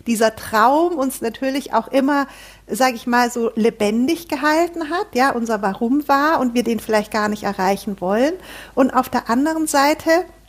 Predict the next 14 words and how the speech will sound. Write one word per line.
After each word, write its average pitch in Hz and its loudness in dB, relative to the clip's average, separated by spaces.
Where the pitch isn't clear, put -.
ist 269 4
es 277 -4
auch, 294 2
dass - -4
wir 226 -2
Angst 262 -6
haben, 302 0
dass - -4
wir 262 2
das 262 -2
vielleicht 240 0
gar 233 0
nicht 240 -4
verdienen. 226 2